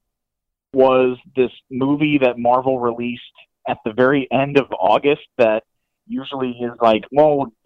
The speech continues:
technically get it out for the summer, but no one's gonna see it. Guardians of the Galaxy. That one I was not expecting to like as much as I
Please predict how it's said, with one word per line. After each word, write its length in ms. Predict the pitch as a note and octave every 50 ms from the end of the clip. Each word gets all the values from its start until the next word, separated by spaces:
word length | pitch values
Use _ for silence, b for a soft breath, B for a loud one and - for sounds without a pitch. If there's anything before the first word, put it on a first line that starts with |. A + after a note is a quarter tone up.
| - -
technically 420 | F3 - - D#3+ C#3+ - C#3 B2
get 160 | - B2 A#2
it 100 | A2+ A2+
out 180 | A2+ A2+ A2+ - -
for 100 | A#2+ A2+
the 60 | G#2+ -
summer, 220 | - A2+ A2 A2 G#2+
but 120 | A2+ -
no 80 | A#2+ A#2+
one's 160 | A#2 A#2 _ -
gonna 140 | A2 G2+ - _ _
see 160 | - D3 C3+ G#2+
it. 140 | F#2+ F2+ _ _ -
Guardians 380 | - B2 D3+ F#3 G#3 G#3 F#3+
of 60 | G#3 F3+
the 60 | D3
Galaxy. 680 | - A#2+ A2+ C#3+ F3+ F3+ E3+ - - - D2+ B1 C2+ _ -
That 280 | A2+ B2 E3 G#3+ - E3+
one 400 | D#3 C3+ C3 B2+ A#2+ A#2 B2 B2+ _ _ _ _ _ _ - -
I 100 | A#2+ A#2
was 120 | A#2 A2 G2+
not 260 | A2 A#2+ C3+ D#3+ F3
expecting 720 | E3 - - - - C#3+ C#3 _ - C#3 C3 B2+ B2 A#2+ -
to 80 | - A#2+
like 280 | G#2+ A#2 A#2+ B2 A#2+
as 100 | B2+ A2+
much 180 | A2+ A#2 A2 -
as 80 | B2 A2+
I 100 | A2